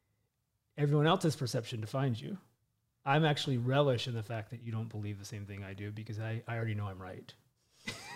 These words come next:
<laughs> You know, and I think that's where that confidence comes from. And so I,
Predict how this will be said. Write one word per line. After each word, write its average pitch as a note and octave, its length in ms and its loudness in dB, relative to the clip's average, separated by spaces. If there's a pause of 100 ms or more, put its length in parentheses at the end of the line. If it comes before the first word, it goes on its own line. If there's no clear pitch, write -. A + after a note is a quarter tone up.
(320)
<laughs> - 200 4 (440)
You F#3+ 100 10
know, F3 200 12
and G3+ 200 10
I G3+ 80 10
think A#3 220 8
that's F3 300 6
where F#3 120 8
that C#3+ 120 4
confidence F#3 460 -6
comes A#2 240 -2
from. C3 240 -6
And E3+ 140 2
so F#3 120 6
I, G3 280 6